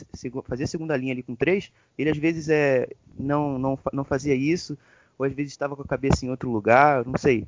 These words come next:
estava despreparado psicologicamente pro, pro nível que o jogo pedia. Aí o Borussia, a gente sabe, né, depois acabou tomando os gols, mas,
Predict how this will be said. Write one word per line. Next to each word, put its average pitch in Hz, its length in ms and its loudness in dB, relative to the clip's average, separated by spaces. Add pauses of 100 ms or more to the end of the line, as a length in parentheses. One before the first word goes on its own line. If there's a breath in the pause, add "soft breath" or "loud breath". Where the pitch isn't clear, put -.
(160)
estava 139 540 4
despreparado 160 540 -2
psicologicamente 143 760 -10
pro, 139 460 -4
pro 135 120 0
nível 143 300 -8
que - 100 -20
o 139 60 -10
jogo 139 220 -8
pedia. - 400 -10 (560)
Aí 180 240 -4
o 220 60 -6
Borussia, 202 540 -2
a 208 40 -4
gente 190 200 -10
sabe, 143 360 -2
né, 123 140 -4
depois 120 300 -4
acabou 131 640 2
tomando 135 340 -4
os 123 60 -10
gols, 151 320 -2
mas, 135 460 -8